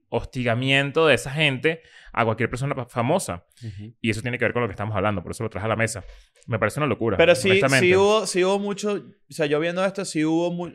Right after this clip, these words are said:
Speaker 3: me, se acentuó más mi, mi decisión de creer de que todo ese sistema es una,
Speaker 1: Todo eso es
Speaker 3: es
Speaker 1: una
Speaker 3: entretenimiento
Speaker 1: basura.
Speaker 3: y ya.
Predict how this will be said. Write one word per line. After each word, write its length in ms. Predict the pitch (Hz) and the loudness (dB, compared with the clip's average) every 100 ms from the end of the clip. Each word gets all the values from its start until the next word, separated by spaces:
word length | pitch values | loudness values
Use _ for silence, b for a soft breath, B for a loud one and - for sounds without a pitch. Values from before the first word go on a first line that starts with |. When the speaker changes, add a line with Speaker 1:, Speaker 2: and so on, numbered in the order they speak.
| - | -14
Speaker 3:
me, 240 | 143 143 | -10 -10
se 140 | - 143 | -2 -2
acentuó 540 | - 139 127 143 139 | -2 -6 -2 2 2
más 560 | 151 170 180 - - _ _ _ _ _ | 4 2 2 -2 -12 _ _ _ _ _
mi, 840 | 135 147 160 151 147 139 131 127 - - | -8 -4 -2 0 0 -2 -2 -6 -10 -16
mi 260 | 135 135 | -10 -6
decisión 480 | 135 123 127 131 135 | -6 -6 -6 -6 -2
de 200 | 151 151 | -2 -2
creer 640 | 135 123 131 170 202 - _ - | 0 2 4 2 0 -12 _ -6
de 160 | 135 | -6
que 120 | 135 123 | -4 -4
todo 380 | 139 147 160 175 | -2 2 4 2
ese 160 | 175 | 0
sistema 680 | 151 120 151 175 185 - _ _ _ - | -10 -6 -4 -4 -6 -12 _ _ _ -14
es 220 | 117 120 | -8 -6
una, 540 | 120 135 143 139 135 117 | -6 -4 -4 -2 -4 -2
Speaker 1:
Todo 100 | 131 | 0
eso 140 | 160 214 | 0 2
es 60 | |
Speaker 3:
es 60 | 147 | 4
Speaker 1:
una 80 | 151 | 4
Speaker 3:
entretenimiento 600 | - 190 170 139 143 156 | 4 2 2 2 -2 -2
Speaker 1:
basura. 0 | |
Speaker 3:
y 40 | |
ya. 260 | 170 160 | -4 -4